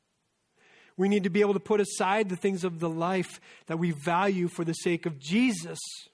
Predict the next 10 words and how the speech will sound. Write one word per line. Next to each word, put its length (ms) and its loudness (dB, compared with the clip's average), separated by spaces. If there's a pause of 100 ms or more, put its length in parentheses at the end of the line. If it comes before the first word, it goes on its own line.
(960)
to 120 2
value 320 2
an 140 2
eternal 520 2
perspective 840 0 (300)
more 240 4
than 140 4
a 80 4
current 340 0
perspective. 840 -2